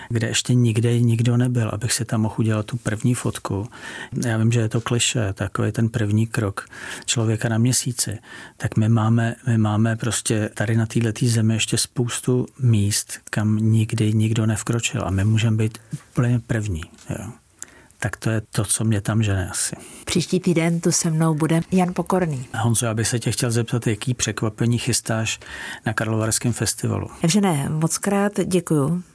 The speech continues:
Speaker 2: Bylo to
Speaker 1: Hmm.
Speaker 2: inspirativní. Děkuju za setkání a děkuji za práci, kterou děláš, kterou si dělal a dělal vždycky poctivě. Je pro nás, pro všechny moc důležitá.
Speaker 1: Děkuju za pozvání, Aleno.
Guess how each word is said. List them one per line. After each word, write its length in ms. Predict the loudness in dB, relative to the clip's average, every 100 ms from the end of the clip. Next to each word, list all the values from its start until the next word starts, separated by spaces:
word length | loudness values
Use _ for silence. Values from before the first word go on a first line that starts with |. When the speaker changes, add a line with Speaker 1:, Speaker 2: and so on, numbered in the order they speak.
| -8 -4
Speaker 2:
Bylo 120 | 0
to 80 | 0
Speaker 1:
Hmm. 80 | 0
Speaker 2:
inspirativní. 800 | 0 0 0 0 -2 -2 -6 -4
Děkuju 300 | -4 -2 0
za 120 | 0
setkání 680 | 0 -2 -2 0 2 2 0
a 60 | -2
děkuji 400 | -4 -2 0 0
za 100 | -2
práci, 440 | -2 -4 -4 -6 -6 -10 -8 -6
kterou 300 | -2 -2 0
děláš, 580 | 0 0 0 -2 -4 -4 -4 -6
kterou 280 | -4 -2 -2
si 140 | -2
dělal 320 | -2 0 -2 -4
a 60 |
dělal 240 | -2 -2 -2
vždycky 320 | -4 -4 -4
poctivě. 500 | -2 -4 -2 -2 -4 -6 -10 -6 -4
Je 60 |
pro 160 | 0 0
nás, 200 | 0 -2
pro 120 | -2
všechny 320 | -4 -6 -6 -6
moc 180 | -4
důležitá. 640 | -4 -4 -4 -4 -6 -6 -8 -6
Speaker 1:
Děkuju 280 | -6 -2 -2
za 100 | -2
pozvání, 480 | -2 -2 -2 -2 -2
Aleno. 220 | -4 -6